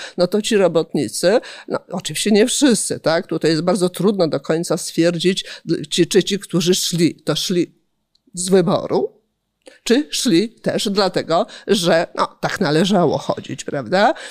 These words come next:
No, ale już w latach osiemdziesiątych mamy do czynienia z kontrpochodami. No i mamy do czynienia z napięciami właśnie pomiędzy opozycją a partią władzy, e, Polską Zjednoczoną Partią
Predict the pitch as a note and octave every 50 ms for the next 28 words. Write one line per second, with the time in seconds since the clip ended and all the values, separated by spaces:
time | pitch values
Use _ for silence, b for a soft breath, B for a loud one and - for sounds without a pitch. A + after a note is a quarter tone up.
0 | B B - - - - - A#3 C#4 A3+ G#3 G3 G3 F#3+ A#3 D#4 - D#4+ C4+ C4
1 | A#3 G#3 - - G3+ G#3+ F#3+ E3+ E3+ F3 - - C#3+ C3 C#3+ D3 - A3 A3+ -
2 | B B B B B F#3 F#3 A3 C4 C4 G3 G#3 G#3 - - G3+ F3 E3 D#3 D#3+
3 | F3 G#3+ - - - - D#4+ F4 E4 - - - - D#3 - - - - - -
4 | - _ - - - _ b b b b - D3 F3 B3 D#4 D#4+ A3 G3 A3 B3
5 | A3 A3 G#3+ - - F3+ D3+ D3 D3 D#3+ F3 - B B - G3+ E3 F#3 F3+ G3
6 | - - F3+ F3 F3 - D3+ C3 G#2+ B2+ D#3 F3+ - B B B D#3 D#3 E3+ F#3+
7 | - - - E3 E3+ F3 G#3 - _ _ _ _ _ _ _ _ - - - _
8 | - - G#3 F#3+ G3 F#3+ F#3+ - F3+ E3+ - F3+ - - - D#3+ F#3+ E3+ F3+ F3
9 | - - - G3+ - A3 B3+ A#3+ - - D3+ D3 D#3+ F#3 - _ _ - _ _
10 | - - F#3 F3 D#3 - - F3+ E3+ D#3+ - - F3 C#3 D3+ E3+ F3+ - - F#3
11 | E3+ D3+ C#3+ - - C#3+ - E3 F3 F#3+ B B B B B E3+ E3+ D#3 D3+ -
12 | E3 D#3+ - - F#3+ G3 F3+ E3+ E3 D3 - - C3+ C#3 C#3 C#3+ D3 - A2+ A2+
13 | - - C#3+ C3 D3